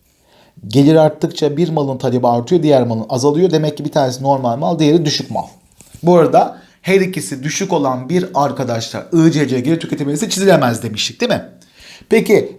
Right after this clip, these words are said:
gelir tüketim eğrisi pozitif eğimli olup dikey eksene doğru bükülüyorsa. Peki her gelir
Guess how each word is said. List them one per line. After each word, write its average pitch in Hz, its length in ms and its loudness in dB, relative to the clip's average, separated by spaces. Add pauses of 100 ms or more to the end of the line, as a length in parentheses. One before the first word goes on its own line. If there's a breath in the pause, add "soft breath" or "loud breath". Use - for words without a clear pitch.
gelir 185 260 6
tüketim 220 380 -2
eğrisi 208 340 -2
pozitif 214 440 -2
eğimli 151 320 0
olup 175 380 2 (560 soft breath)
dikey 226 340 0
eksene 170 400 -2
doğru 160 460 -2 (200)
bükülüyorsa. 190 640 0 (800 soft breath)
Peki 214 480 2 (160)
her 220 360 2
gelir 175 300 -2